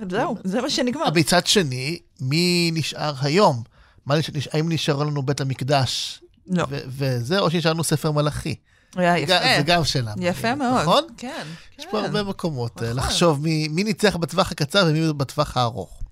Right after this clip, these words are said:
Speaker 1: תשמע, כשאתה חושב על התנ"ך, הטווח הארוך הוא באמת, אה, ארוך. זה,
Speaker 2: כן.
Speaker 1: זה היופי.
Speaker 2: נכון.
Speaker 1: כן.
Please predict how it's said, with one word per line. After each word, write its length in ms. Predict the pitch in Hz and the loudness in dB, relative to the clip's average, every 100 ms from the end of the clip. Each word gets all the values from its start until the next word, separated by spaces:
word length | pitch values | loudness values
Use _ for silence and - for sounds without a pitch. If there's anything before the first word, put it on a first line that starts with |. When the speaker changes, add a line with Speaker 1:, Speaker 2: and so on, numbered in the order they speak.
| - | -16
Speaker 1:
תשמע, 480 | - - - - - | -20 -20 -20 -18 -8
כשאתה 180 | - | -4
חושב 280 | 180 185 220 | -2 -2 0
על 60 | 294 | 0
התנ"ך, 380 | - 185 226 208 | 0 0 0 0
הטווח 280 | 180 190 | 0 0
הארוך 260 | 214 165 185 | 2 2 0
הוא 120 | 190 | -2
באמת, 360 | 151 147 160 - | -2 -2 -4 -2
אה, 120 | 170 | -2
ארוך. 440 | 151 156 156 - - _ - | 0 0 -2 -6 -14 _ -16
זה, 220 | 175 165 | -6 -4
Speaker 2:
כן. 120 | 160 | -4
Speaker 1:
זה 180 | 165 165 | -2 2
היופי. 380 | 165 151 156 - - _ - - - | 2 2 -2 -10 -14 _ -14 -12 -12
Speaker 2:
נכון. 300 | - - - - - | -12 -14 -16 -18 -20
Speaker 1:
כן. 80 | - | -18